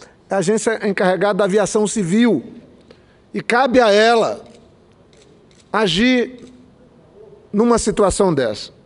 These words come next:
Fiz um apanhado e, além dos preços absurdos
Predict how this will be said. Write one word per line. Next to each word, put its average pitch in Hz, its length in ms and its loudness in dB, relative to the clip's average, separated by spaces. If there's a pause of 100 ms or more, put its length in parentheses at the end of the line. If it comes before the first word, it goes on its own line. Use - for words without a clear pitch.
(920)
Fiz 240 320 0
um 226 100 4
apanhado 190 680 0 (880)
e, 214 100 0
além 247 380 2
dos 226 220 -4
preços 208 500 2
absurdos 202 960 -2